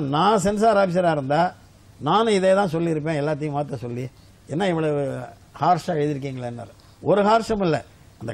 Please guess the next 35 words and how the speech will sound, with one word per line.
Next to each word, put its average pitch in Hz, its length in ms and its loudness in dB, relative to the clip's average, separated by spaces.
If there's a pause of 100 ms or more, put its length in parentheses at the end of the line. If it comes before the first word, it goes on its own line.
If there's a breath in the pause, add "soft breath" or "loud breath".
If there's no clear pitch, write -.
கதாநாயகன் 202 680 2
ஒரு 180 140 2 (840)
பாவப்பட்ட 175 460 2 (100)
ஜென்மமா 175 360 2 (100)
வாழ்ந்துட்டு 160 280 -2
இருக்கிறான். 135 300 -4 (560)
இந்த 160 180 -2
நம்பியார், 185 360 2
நம்பியார்லாம் 175 360 0
அவன் 160 140 -4
சொத்தை 180 260 0
சாப்பிட்டுட்டு, 160 420 -2
அவன் 160 200 -4
பெரிய 185 140 -2 (100)
ஜமீன்தார் 175 420 -2
family. 139 320 -4 (880)
அதுல 208 280 4
அவன் 208 220 4
உருவ 233 260 6
ஒற்றுமை 196 340 0
கொண்ட 175 280 0
ஒரு 175 140 4
ஆள் 196 180 2
வந்து 170 180 -2
இவங்களை, 170 200 -2 (760)
"He 175 80 0 (160)
takes 190 220 0 (880)
power 175 280 4
in 160 140 -2
his 127 180 -6
hand, 151 180 -2 (280)
the 143 60 0 (180)
might 185 280 -2
is - 160 -6
right"ன்னு 160 320 -4